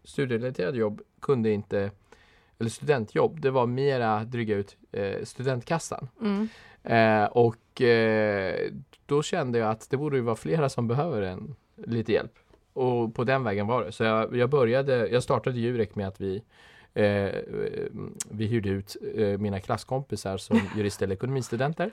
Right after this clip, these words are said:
Speaker 2: Hur fick du med dina klasskompisar på det här?
Speaker 1: Nej, men det var lugnt. Det, det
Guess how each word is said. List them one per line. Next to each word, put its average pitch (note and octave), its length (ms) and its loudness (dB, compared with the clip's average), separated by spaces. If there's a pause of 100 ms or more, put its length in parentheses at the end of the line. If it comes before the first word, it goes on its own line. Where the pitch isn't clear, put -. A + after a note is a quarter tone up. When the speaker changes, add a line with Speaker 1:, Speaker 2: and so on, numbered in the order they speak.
(100)
Speaker 2:
Hur B3+ 100 0
fick C#4 200 -2
du C#4 60 -2
med C4 180 2
dina A#3+ 180 2
klasskompisar B3+ 680 -4
på C4 100 0
det G3+ 60 2
här? G#3 240 -2
Speaker 1:
Nej, A#2 280 4
men A2+ 120 -2
det B2 60 -4
var A2+ 120 -4
lugnt. G2+ 200 -14
Det, G2+ 120 4
det A2 240 -4